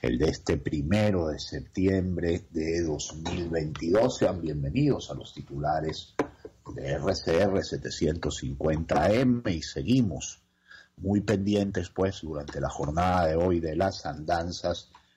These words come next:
del señor Armando Benedetti, embajador del gobierno de Gustavo Petro, del gobierno colombiano en Venezuela. Ayer ha dicho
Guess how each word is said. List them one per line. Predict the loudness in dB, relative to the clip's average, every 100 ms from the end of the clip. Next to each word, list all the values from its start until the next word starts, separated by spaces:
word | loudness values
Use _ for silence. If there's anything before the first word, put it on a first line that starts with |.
| _
del | -2 -2
señor | -2 -2 0 0 0
Armando | 0 0 -2 0 0
Benedetti, | 0 2 2 4 4 2 -2 -10 -10 _ _ _ _ _ _ _ _ _ _ _ _ -12
embajador | -6 -4 -4 -6 0 4 4 6 4 0 -14 -16
del | -12 -10
gobierno | -8 -6 -6 -6 -8
de | -8
Gustavo | -10 -2 2 2
Petro, | 2 2 2 -2 -8 -12
del | -14 -10
gobierno | -6 -2 0
colombiano | 2 2 0 0 4 4 4 0
en | -4
Venezuela. | -4 -6 -4 2 4 4 2 -4
Ayer | -6 -4 -2 -2
ha |
dicho | -2 -2 -6 -6 -8